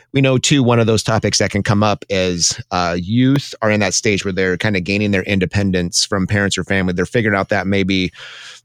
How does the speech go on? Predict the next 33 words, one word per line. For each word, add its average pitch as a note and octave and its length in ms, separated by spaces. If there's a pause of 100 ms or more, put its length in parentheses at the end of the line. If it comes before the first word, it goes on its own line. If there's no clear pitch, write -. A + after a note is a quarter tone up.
(140)
child A#2+ 580
role A2 540
and F2 260
sibling A2 520
role A2 260
and G#2+ 100
those G#2 160
kind A2+ 160
of G2+ 120
things G#2 180
that G2+ 80
are G2 80
going F#2+ 300
on. F#2 280 (360)
And C3+ 120
how E3 80
does F#3+ 120
talking C#3 260
about A2+ 160
their A#2 80
vocation G#2 480
as F#2 160
a E2+ 60
family G#2 480
member F2+ 280
also F#2 280
help G2 180
them F#2 160
see F#2 240
God's F#2 320
gifts F#2+ 320
for G2 140
them F#2 340